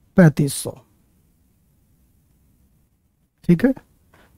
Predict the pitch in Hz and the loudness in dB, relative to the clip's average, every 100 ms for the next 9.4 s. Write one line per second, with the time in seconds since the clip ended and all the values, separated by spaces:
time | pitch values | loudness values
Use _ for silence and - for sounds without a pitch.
0 | - 226 220 254 220 247 220 214 190 - | 4 8 8 8 8 8 8 6 4 2
1 | 131 127 - _ _ _ _ _ _ _ | 0 -2 -10 _ _ _ _ _ _ _
2 | _ _ _ _ _ 190 208 247 202 233 | _ _ _ _ _ 2 4 4 6 6
3 | 196 185 151 165 226 _ _ _ _ _ | 6 4 4 2 0 _ _ _ _ _
4 | _ - 175 208 - 214 - 226 226 - | _ 4 8 8 6 4 4 4 2 4
5 | 233 151 202 220 - 208 - 226 240 269 | 0 4 4 4 4 0 2 4 6 8
6 | 254 262 254 165 113 - _ _ _ _ | 6 4 2 2 -2 -8 _ _ _ _
7 | _ _ _ _ _ - _ 202 226 233 | _ _ _ _ _ -20 _ 4 8 8
8 | 202 196 214 233 233 233 - 247 185 202 | 8 4 4 6 8 8 6 4 4 6
9 | 180 147 143 | 8 8 6